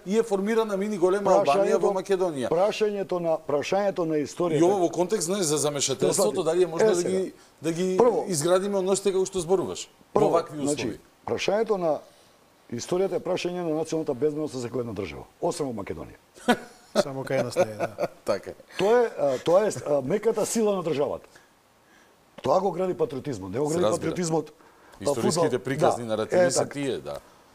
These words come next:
Speaker 2: Грција сакаше да заб-, да, да заборави етнички чистења во Егејска Македонија. Сакаше да го елиминира фактот дека античка Македонија ние не, се уште не знаеме официјално, не само ние, не, јас зборам за нас.
Speaker 3: Историјата воопшто,
Speaker 2: Генерално, историјата не
Speaker 3: светската
Speaker 2: знае се уште кои
Speaker 3: историографија.
Speaker 2: се тие антички Македонци.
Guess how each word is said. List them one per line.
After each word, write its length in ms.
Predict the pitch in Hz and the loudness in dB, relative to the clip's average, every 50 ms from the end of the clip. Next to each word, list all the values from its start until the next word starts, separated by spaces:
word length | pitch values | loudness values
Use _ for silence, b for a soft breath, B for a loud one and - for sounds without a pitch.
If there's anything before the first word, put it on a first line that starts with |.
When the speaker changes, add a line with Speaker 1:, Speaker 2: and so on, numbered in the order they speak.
| b b b b b b _ - | b b b b b b _ -8
Speaker 2:
Грција 320 | 110 151 202 208 - 233 208 | -4 -4 -4 -2 0 0 0
сакаше 340 | - 214 196 214 175 190 214 | 0 0 -2 -2 -2 0 0
да 120 | 202 196 | 0 2
заб-, 240 | 185 196 170 175 202 | 0 0 -2 -4 -8
да, 140 | 165 165 180 | -4 -4 -2
да 140 | 156 180 165 | -2 -2 -2
заборави 340 | 143 180 180 196 196 190 190 | -2 -2 0 0 0 0 0
етнички 280 | 185 170 190 - 170 | -2 -2 -8 -6 -6
чистења 380 | 175 127 185 170 - 185 180 165 | -6 -6 -6 -4 -4 -4 -4 -2
во 140 | 147 147 143 | -2 -2 -2
Егејска 240 | 131 120 - - 104 | -2 -4 -4 -4 -8
Македонија. 420 | 92 90 - - 76 65 62 57 - _ _ _ _ _ _ _ _ - _ _ _ B B B B B B _ - _ _ _ _ _ _ _ _ _ _ _ _ _ _ _ - | -8 -8 -10 -14 -16 -16 -16 -20 -20 _ _ _ _ _ _ _ _ -20 _ _ _ B B B B B B _ -20 _ _ _ _ _ _ _ _ _ _ _ _ _ _ _ -10
Сакаше 340 | - - 127 147 151 - 175 | -6 -6 -2 -2 0 0 0
да 80 | 165 175 | 0 2
го 80 | 180 170 | 2 2
елиминира 360 | 165 175 170 175 180 185 170 | 0 0 0 0 0 0 0
фактот 300 | - - 160 - 180 165 | 0 -2 -2 -2 -2 -2
дека 260 | 165 - 165 160 151 147 | -2 -2 0 0 0 0
античка 320 | 165 160 165 151 - 165 | -2 -4 -4 -6 -4 -4
Македонија 500 | 156 151 151 - - 175 180 170 165 160 - | -4 -4 -6 -4 -6 -4 -2 -2 -2 -2 -2
ние 240 | 151 156 165 160 147 | -4 -4 -2 -2 -2
не, 80 | 151 175 180 | -2 -4 -4
се 160 | - - 185 | -4 -2 -2
уште 240 | 196 180 - - 156 | -2 -2 -4 -6 -6
не 140 | 160 170 156 | -4 -4 -4
знаеме 340 | 135 139 160 156 139 131 131 | -4 -2 -4 -2 -2 -4 -4
официјално, 520 | 113 - 123 - - - 165 160 147 110 120 | -6 -6 -10 -8 -4 -2 -2 -2 -2 -4 -4
не 120 | 143 151 | -4 -4
само 240 | - - 175 175 170 | -4 -4 -4 -4 -4
ние, 160 | 175 170 127 | -4 -4 -4
не, 140 | 113 131 143 | -4 -4 -4
јас 120 | 127 127 135 | -2 -2 -2
зборам 340 | 123 131 147 143 143 143 123 | -2 -2 -2 -2 -2 -4 -4
за 120 | 127 143 | -4 -2
нас. 260 | 143 151 - - - - _ _ _ _ 247 | -2 -4 -6 -6 -10 -16 _ _ _ _ -16
Speaker 3:
Историјата 540 | 202 - - 220 226 262 262 247 247 - | -16 -14 -10 -10 -10 -8 -8 -12 -12 -12
воопшто, 340 | 240 240 254 247 226 - - | -10 -8 -8 -8 -6 -6 -4
Speaker 2:
Генерално, 440 | 139 - 196 208 208 190 175 165 151 | -2 0 2 4 4 4 4 4 2
историјата 20 | |
не 300 | 139 - - 170 180 185 | -4 -2 0 2 2 2
Speaker 3:
светската 280 | 185 180 156 131 190 185 | 2 2 0 2 2 2
Speaker 2:
знае 180 | - 175 165 147 | 2 0 0 0
се 140 | - 185 | 0 0
уште 200 | 185 185 - 190 | -2 0 -2 -2
кои 140 | 170 - 180 | -2 -2 -2
Speaker 3:
историографија. 40 | 175 | -2
Speaker 2:
се 80 | 180 170 | -2 -2
тие 140 | - 160 | 0 0
антички 280 | 156 147 135 - - 127 | -2 -2 -4 -10 -8 -8
Македонци. 440 | 120 98 110 98 90 78 - - | -6 -4 -4 -6 -6 -8 -12 -16